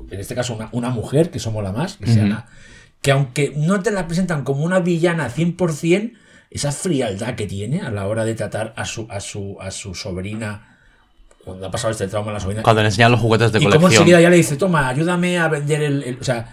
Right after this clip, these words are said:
Speaker 1: sí, sí, lo de los juguetes de colección es magistral.
Speaker 2: <laughs>
Speaker 1: Ya, ya ves, ¿qué, qué, qué es este personaje, no? Hasta la niña.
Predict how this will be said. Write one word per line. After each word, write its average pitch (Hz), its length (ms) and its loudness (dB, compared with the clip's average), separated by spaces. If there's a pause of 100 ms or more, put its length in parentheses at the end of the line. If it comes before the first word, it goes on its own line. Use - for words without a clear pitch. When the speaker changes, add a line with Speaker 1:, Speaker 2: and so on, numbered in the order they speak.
(140)
Speaker 1:
sí, 147 120 -2
sí, 127 100 0
lo 120 80 0
de 98 60 -2
los 95 80 -4
juguetes 95 220 -4
de 113 100 0
colección 104 440 0
es 127 120 -2
magistral. 117 580 2
Speaker 2:
<laughs> - 960 -8
Speaker 1:
Ya, 131 280 -6
ya 123 180 -4
ves, 143 320 -4
¿qué, 123 120 -8
qué, 135 180 -4
qué 127 80 -4
es 120 120 -2
este 143 200 0
personaje, 107 600 -4
no? 175 280 -6
Hasta - 240 -2
la 92 120 -8
niña. 156 520 -2